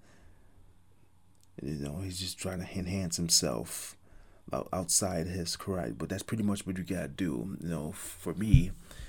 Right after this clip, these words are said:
I wasn't always focused on martial arts. You know, I did all other things. I played football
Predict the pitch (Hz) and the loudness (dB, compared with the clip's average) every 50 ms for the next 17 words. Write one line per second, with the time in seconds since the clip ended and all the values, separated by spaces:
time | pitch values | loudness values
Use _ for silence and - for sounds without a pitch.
0 | - - - - - 87 90 92 101 98 95 90 85 - - 101 101 92 92 87 | -12 -14 -12 -2 0 2 2 2 0 0 0 0 0 0 0 0 2 4 4 2
1 | - - - 101 87 87 87 95 90 78 82 85 82 - - - 85 85 80 67 | 2 0 -2 -2 -2 -2 -4 -2 -2 -2 -2 -2 -2 -4 -4 -2 0 0 0 0
2 | 67 - - 67 65 67 62 78 73 69 69 - - 92 87 80 - - 98 - | 0 -2 -2 -2 -2 -4 -4 -4 -4 -6 -6 -6 -4 -4 -4 -4 -4 -6 -10 -12
3 | - - - - - - - - - - - - - - - - - - - - | -14 -20 -20 -20 -20 -20 -20 -20 -20 -20 -20 -20 -20 -20 -20 -20 -18 -20 -20 -20
4 | - - - - - - - 98 95 - - 95 101 101 90 82 - 87 85 80 | -20 -20 -20 -18 -10 -4 -4 -2 -2 0 0 0 2 0 -2 0 0 -2 0 0
5 | 76 - 95 92 - - - - 104 90 - - - - 120 117 - 110 101 98 | 0 -2 -2 -4 -6 -6 -2 0 0 0 0 -2 0 0 0 0 0 0 0 2
6 | 95 98 98 95 | 2 2 0 -2